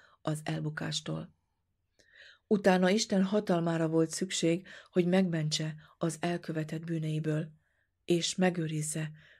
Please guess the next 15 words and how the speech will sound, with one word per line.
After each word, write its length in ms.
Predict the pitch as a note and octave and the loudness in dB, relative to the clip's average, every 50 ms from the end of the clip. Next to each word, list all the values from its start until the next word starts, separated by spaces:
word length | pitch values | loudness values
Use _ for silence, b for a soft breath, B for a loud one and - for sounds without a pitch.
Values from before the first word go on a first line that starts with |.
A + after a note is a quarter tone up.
| B | B
más 320 | B F#3 F#3 F3+ F3 F3 - | B 2 2 2 2 -2 -2
bűnök 420 | D#3+ E3+ D#3+ D#3 D#3 D3+ D#3 D3+ - | -2 -2 -2 -2 -2 -4 -4 -6 -8
elkövetésétől. 1160 | - D#3 D#3 D3+ D3+ - D3+ D3+ D3+ D#3 - D#3+ D3+ - - D#3+ D#3 D#3 - D#3 D3+ D3+ D#3 D#3 - - _ _ _ _ _ _ _ _ _ _ _ _ _ _ _ _ _ _ _ _ _ _ _ _ _ _ _ _ _ _ _ _ _ B B B B B B B B | -6 -6 -6 -6 -6 -8 -8 -8 -8 -6 -6 -4 -4 -4 -2 -4 -6 -6 -6 -4 -4 -4 -4 -6 -8 -16 _ _ _ _ _ _ _ _ _ _ _ _ _ _ _ _ _ _ _ _ _ _ _ _ _ _ _ _ _ _ _ _ _ B B B B B B B B
Ugyanezt 520 | - A3 A3 A3 G3 E3+ E3 E3+ - - - | 4 4 6 6 6 4 4 0 -2 -2 -2
a 40 | |
hibát 480 | E3 D#3+ - F3+ D#3 D#3+ D#3 D#3 D#3 D#3 | -4 -2 -2 -2 -2 0 -2 -2 -4 -4
követjük 560 | - F3 D#3+ D#3+ D#3+ D#3 D#3 - D3+ D3 - | -2 -2 -2 -2 -2 -4 -4 -4 -4 -4 -4
el 320 | - E3 D#3+ D#3+ E3 F#3+ F#3+ B B B B B B B B | -4 -4 -2 -2 -2 -4 -4 B B B B B B B B
a 160 | E3+ D#3+ - | -2 -2 -2
kegyelem 600 | - - A3 F3+ F3+ E3+ E3 E3 D#3+ D#3+ D#3 D#3 D#3 | -2 -4 -2 0 0 0 0 0 -2 -2 -4 -4 -4
lezárása 920 | E3 F3 F#3+ G3 F#3+ F#3 D3+ D3+ D#3 D#3 D3+ D#3 D#3 - F3 F#3+ - - | 0 2 2 2 2 0 -2 -2 -2 -2 0 0 0 0 -2 -4 -10 -6
utáni 560 | - F3 - - E3 D#3 D#3 D3+ D3+ D3+ D3+ - | -8 -8 -6 -6 -6 -4 -4 -4 -4 -6 -8 -6
idővel 460 | - D#3+ D#3 E3 D3+ D3+ D3+ D3 D3+ | -6 -4 -2 -2 -2 -2 -2 -6 -6
kapcsolatban 640 | - - D#3 D3+ - - - - E3+ E3+ E3+ - D#3+ | -6 -10 -10 -8 -8 -8 -8 -8 -8 -10 -10 -10 -8
is. 400 | D#3 D3+ D3+ D3+ - - - _ | -6 -4 -4 -4 -6 -10 -12 _